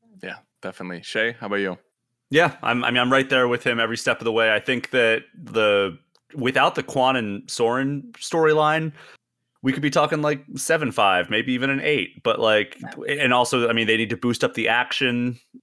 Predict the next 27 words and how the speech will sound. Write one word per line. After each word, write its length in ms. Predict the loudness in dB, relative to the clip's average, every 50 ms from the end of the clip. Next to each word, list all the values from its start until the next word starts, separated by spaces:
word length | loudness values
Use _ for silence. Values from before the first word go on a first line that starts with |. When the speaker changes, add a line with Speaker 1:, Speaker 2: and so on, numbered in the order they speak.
| _ _
Speaker 2:
'cause, 180 | -2 -2 0 0
again, 300 | 0 0 0 0 0 -2
the 160 | -4 -2 0
action 340 | 0 0 -2 -2 -4 -2 -2
was 140 | -2 -2
great, 340 | -2 0 2 2 2 0 0
but 140 | 0 0 2
I'm 160 | 2 0 -2
assuming 360 | -4 -8 -8 -6 -6 -6 -4
that's 200 | -4 -4 -4 -2 0
a 200 | 0 0 0 -2 0
budgetary 500 | 0 0 0 -2 -8 -4 -2 0 0 0
reason 320 | -2 -4 -4 -4 -4 -6 -8
that 100 | -6 -4
they 100 | -6 -6
did 160 | -4 -6 -4
not 200 | 0 0 0 0 -2
do 100 | -4 -4
more 240 | -2 -2 0 0 0
action 340 | 0 0 -2 -6 -8 -6
scenes, 360 | -4 -4 -2 -2 -2 -4 -6 -8
because 480 | -8 -2 0 2 2 2 0 -4 -8 _
those 360 | 2 4 4 4 2 0 -6 -10 _ -20 -18 -10 -4
were 260 | 2 4 4 4 4
very 280 | 4 4 4 4 4 4
well 240 | 4 4 4 4
done. 360 | 4 4 4 4 4 2 -2